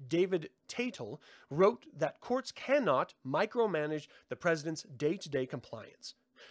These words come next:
A President's Records Act states that a president cannot destroy records until he sees the advice from the National Archivist and notifies Congress. But the law doesn't require him to heed the archivist's advice. It doesn't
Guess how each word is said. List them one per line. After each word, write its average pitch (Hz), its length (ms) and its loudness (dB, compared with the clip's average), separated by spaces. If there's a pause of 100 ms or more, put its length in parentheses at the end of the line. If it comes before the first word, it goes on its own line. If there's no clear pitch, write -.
A - 100 -2
President's 160 640 0
Records 147 540 0
Act - 380 -10
states - 400 0
that 143 160 -6
a - 20 -6
president 165 460 0
cannot 233 420 0
destroy 131 320 -6
records 113 480 -8
until 147 220 -2
he 185 140 -2
sees 214 340 -4
the 175 160 -4
advice 151 500 -4 (280)
from 180 140 2
the 160 80 0
National 190 420 2
Archivist 185 640 0 (220)
and 160 180 0
notifies 196 460 4
Congress. 214 640 -6 (240)
But - 100 -10
the 107 80 -6
law 127 240 0
doesn't 156 300 -2
require 180 420 -4
him 160 140 -2
to - 80 -2
heed 240 300 -2
the 156 100 0
archivist's 190 800 -4
advice. 190 640 0 (420)
It 143 160 -2
doesn't 254 420 4